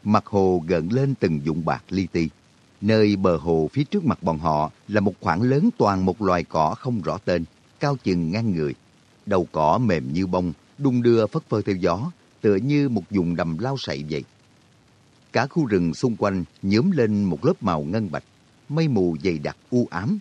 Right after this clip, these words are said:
không biết đã tan đi từ lúc nào. Trên đỉnh đầu là một dải lụa tuyệt đẹp,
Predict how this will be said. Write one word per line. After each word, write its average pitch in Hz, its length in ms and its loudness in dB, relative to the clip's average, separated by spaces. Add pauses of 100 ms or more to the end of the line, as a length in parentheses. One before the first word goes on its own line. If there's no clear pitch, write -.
(120)
không 151 240 0
biết 175 140 0
đã 117 100 -2
tan 107 320 -4
đi 98 200 -2
từ - 160 -4
lúc 85 220 -6
nào. 67 180 -6 (1000)
Trên 165 160 2
đỉnh 123 180 -2
đầu 82 400 0
là 104 160 0
một 98 100 -2 (100)
dải 104 120 0
lụa 92 260 2
tuyệt 85 260 -2
đẹp, 80 220 -4